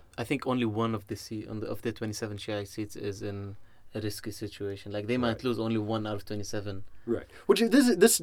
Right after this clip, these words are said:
Speaker 2: like, in and of itself, this, we should note, it doesn't look that bad because, you know, like, right now they have, what, twenty-six out of twenty-seven, uh, seats or something like that of the Shiite seats or, uh,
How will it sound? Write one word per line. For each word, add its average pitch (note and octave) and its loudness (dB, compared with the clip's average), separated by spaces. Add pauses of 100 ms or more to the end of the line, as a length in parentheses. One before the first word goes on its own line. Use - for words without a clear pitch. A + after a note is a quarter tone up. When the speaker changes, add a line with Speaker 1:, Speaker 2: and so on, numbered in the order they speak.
(140)
Speaker 2:
like, D#3+ 10
in F3+ 12
and E3+ 12
of C#3+ 10
itself, A#2+ 4
this, - 4
we A#2+ 4
should B2+ 0
note, G#2 2
it A#2+ 2
doesn't A#2+ 6
look A2 0
that G#2 -2
bad A2+ 6
because, G#2 -2
you A2+ 2
know, G#2 0
like, F#2+ -2
right B2 8
now A#2+ 8
they G#2+ 0
have, G#2+ 0 (200)
what, A2+ -2
twenty-six - -2
out G2+ -4
of F2+ -6
twenty-seven, F#2 -4 (160)
uh, A2 -8
seats - -4
or F#2+ -6
something G2 -6
like F2+ -8
that E2+ -8
of E2 -14
the F2+ -12
Shiite F2 -6
seats D#2+ -10
or, E2 -12 (140)
uh, F2+ -14